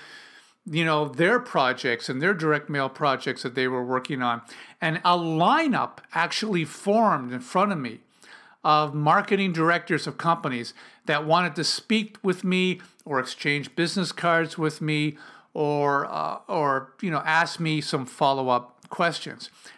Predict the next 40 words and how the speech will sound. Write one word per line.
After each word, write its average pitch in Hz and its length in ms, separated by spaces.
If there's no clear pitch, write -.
And - 80
I'm 131 60
standing 196 560
there 185 240
and 160 100
I'm 123 120
taking 196 400
business 165 420
cards 151 500
and 123 80
I'm, 117 180
and, 127 360
and 131 200
I'm 123 220
meeting 175 300
these 160 200
marketing 143 460
directors, 131 640
and 131 480
a 123 40
couple 190 280
of 175 140
them 160 200
are 147 100
saying, 156 360
you 156 60
know, 135 180
"Give 190 160
me 208 160
a 175 60
call, 165 680
you 156 120
know, 143 420
uh, 139 220
within 156 260
the 156 80
next 151 220
couple 160 320
of 139 60
weeks. 160 340